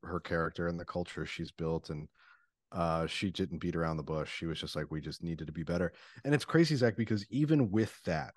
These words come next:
right? Like, even though you're playing a team that's a top two team in the Valley, along with Northern Iowa, they're gonna, they're gonna compete for the Valley title. They might be a tournament team again.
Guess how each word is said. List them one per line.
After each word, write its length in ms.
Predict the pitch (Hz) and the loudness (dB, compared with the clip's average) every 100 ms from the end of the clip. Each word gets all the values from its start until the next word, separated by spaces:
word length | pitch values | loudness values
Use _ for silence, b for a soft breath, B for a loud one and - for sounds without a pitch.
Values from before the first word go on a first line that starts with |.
| - | -2
right? 280 | 85 98 | 0 2
Like, 180 | 87 92 - | 0 -2 2
even 260 | 127 151 | 4 6
though 140 | 139 127 | 8 8
you're 160 | 113 | 6
playing 320 | 113 110 107 | 4 2 2
a 40 | 107 | 0
team 240 | - 95 | 0 -2
that's 180 | 92 - | 0 -2
a 40 | |
top 300 | 87 101 101 | -2 0 0
two 200 | - 104 | 0 -4
team 240 | 98 - 87 | -4 -4 -2
in 60 | |
the 80 | 95 | 0
Valley, 400 | 82 80 76 85 - _ | 0 -2 -2 -6 -10 _
along 260 | 98 90 92 | 2 4 4
with 120 | 87 | 0
Northern 280 | 95 95 92 | 0 0 2
Iowa, 320 | 87 87 87 | 0 0 0
they're 100 | 85 | 0
gonna, 200 | 82 82 80 | -2 -4 -6
they're 100 | - | -4
gonna 180 | 87 104 | 2 2
compete 340 | 101 107 110 92 | 2 0 -2 -2
for 60 | |
the 80 | 95 | 0
Valley 260 | 90 90 98 | 2 2 2
title. 300 | 85 82 85 | -2 -4 -4
They 120 | 87 | -4
might 300 | 90 87 90 | -2 0 0
be 140 | 101 | 0
a 40 | 95 | -2
tournament 400 | 98 90 90 85 | 0 0 -2 -4
team 200 | 85 87 | -6 -6
again. 320 | 85 85 | -6 -6